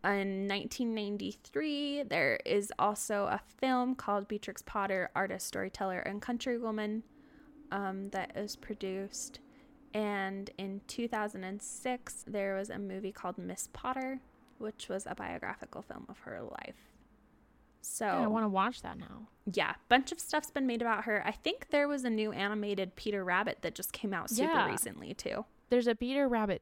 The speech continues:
Speaker 2: two that's coming out in twenty twenty-one. Wow.
Speaker 1: Cute. Yeah, and of course it looks adorable. It's like, it has, it's totally based off of her illustrations. The little rabbit with the blue jacket.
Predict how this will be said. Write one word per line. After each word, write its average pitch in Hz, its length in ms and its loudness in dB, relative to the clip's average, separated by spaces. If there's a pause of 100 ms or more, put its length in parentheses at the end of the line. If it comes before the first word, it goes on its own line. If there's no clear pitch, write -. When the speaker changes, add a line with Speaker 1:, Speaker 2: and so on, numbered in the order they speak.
Speaker 2:
two 302 340 4
that's - 240 -2
coming 202 320 2
out 185 140 2
in 196 80 -2
twenty 202 320 2
twenty-one. 190 800 -4 (420)
Wow. 285 720 2
Speaker 1:
Cute. - 180 -16 (220)
Yeah, 339 200 8
and 285 120 4
of 320 80 2
course 339 260 6
it - 60 6
looks 294 260 6
adorable. 247 840 6
It's 254 240 2
like, 208 260 2 (180)
it 214 120 0
has, 220 240 4 (200)
it's 220 220 6 (240)
totally 254 380 10
based 190 260 2
off 180 140 4
of 196 140 0
her 175 100 4
illustrations. 180 760 2
The 202 80 2
little 196 220 4
rabbit 175 280 6
with - 120 -2
the 175 60 2
blue 175 200 2
jacket. 104 480 0